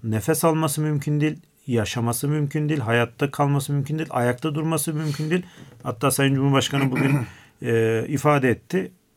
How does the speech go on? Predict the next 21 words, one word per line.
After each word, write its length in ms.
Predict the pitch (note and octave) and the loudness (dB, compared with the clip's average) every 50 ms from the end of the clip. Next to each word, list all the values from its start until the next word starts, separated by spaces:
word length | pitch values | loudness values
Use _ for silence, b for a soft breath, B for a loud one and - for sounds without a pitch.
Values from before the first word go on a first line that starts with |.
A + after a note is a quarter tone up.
| _ _ _ _ _ _ _ | _ _ _ _ _ _ _
e, 380 | F3+ D#3 C#3 B2 A#2 A#2 A#2+ - - | -8 -6 -6 -4 -4 -6 -6 -8 -4
ekmek 420 | - D3 C3 - E3 F3+ F#3+ F#3 - | -4 -4 -2 2 4 2 2 2 0
bulmaları 460 | D#3 D3 D3 C#3+ C#3+ D3 D3+ E3 D3 | 0 2 4 4 4 4 4 4 4
bile 160 | C3+ A#2 A2 | 4 4 2
mümkün 420 | G#2 G#2 F#2+ F2+ F2+ - G2+ G2 | 2 0 -4 -6 -6 -8 -8 -8
değil. 140 | F2 F2+ F2 - _ B B B B B B B B B B B B B B B | -8 -10 -12 -14 _ B B B B B B B B B B B B B B B
O 120 | - C#3 | 2 4
yüzden, 380 | E3+ G3 F3 E3 E3 C3 A#2+ A#2+ - | 4 4 4 4 4 4 4 0 -4
e, 340 | C#3 B2+ B2 A#2+ A#2+ A#2+ A#2 G#2+ G#2+ | -2 0 0 2 2 0 0 2 4
Barzani'nin, 720 | B2+ C3 C3 B2 C3+ D#3 D#3+ D#3+ D#3+ D3+ C3+ B2 B2 C3 - D3 | 4 4 4 4 4 4 4 4 4 4 4 4 2 0 -4 -4
e, 300 | B2+ A#2 A2+ A2 A2+ G2+ | -2 -2 -2 -2 -2 0
böyle 320 | G#2 A#2+ C#3 C#3+ C#3+ C#3 B2 | 2 4 6 6 6 6 4
bir, 120 | B2+ A#2 | 2 -2
e, 500 | - - - C3 A2+ A2 A2 A2 A2 - | -2 -6 -8 -8 -6 -6 -6 -6 -6 -8
olaya 400 | - - A#2+ A#2 A#2+ B2 C3 C#3 | -6 -4 -2 0 2 2 0 0
kalkışması 680 | C3+ A#2+ A2 G2+ - - - - A#2+ A2+ G#2+ - - F#3+ | 0 -2 -4 -4 -4 -8 -8 -4 -4 -4 -4 -4 -4 -4
intihar 380 | F3 D3+ D3 C#3 D3+ C#3+ C#3 | -2 -2 0 0 2 2 2
etmesi 380 | C3+ B2+ B2+ - B2+ A#2+ - C#3 | 0 0 -2 -2 -4 -2 -2 -2
anlamına 420 | B2 A#2 A2 A2 A2 A2 A2+ A2+ | 0 0 0 0 0 0 0 0
geldi 300 | A2+ G2+ F#2+ F#2 F2 E2+ F2 | 0 -2 -2 -4 -6 -8 -8
bence. 320 | F#2 F#2 F2+ F#2 A2 E3+ | -6 -6 -6 -4 -4 -6